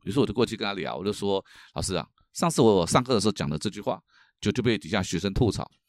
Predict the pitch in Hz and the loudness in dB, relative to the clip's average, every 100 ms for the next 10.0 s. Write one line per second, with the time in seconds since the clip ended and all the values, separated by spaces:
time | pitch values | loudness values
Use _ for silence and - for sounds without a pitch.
0 | _ 95 95 85 82 - 107 127 110 127 | _ -4 0 0 -2 0 2 2 2 4
1 | 127 92 104 117 127 95 80 - _ 147 | 4 4 0 0 0 0 -4 -12 _ 2
2 | 160 117 135 139 _ - 170 143 110 - | 4 6 6 4 _ 6 6 6 2 2
3 | 98 101 101 - 127 104 117 _ - 87 | 2 2 -2 0 0 0 -2 _ -10 -6
4 | 92 98 101 - _ _ _ _ _ - | -4 -2 -2 -4 _ _ _ _ _ -2
5 | 120 - 131 151 92 101 101 123 120 117 | 0 0 2 2 2 2 4 2 2 2
6 | 113 117 - - - 135 - - 90 123 | 2 0 -4 -6 -2 0 0 0 0 0
7 | 82 78 107 90 147 139 87 78 85 110 | -2 -6 -6 0 2 2 0 -2 0 0
8 | 107 76 90 - - _ _ _ - _ | -2 -2 -2 -4 -12 _ _ _ -20 _
9 | - 113 104 113 110 127 165 139 156 - | 0 2 4 6 6 6 4 4 4 2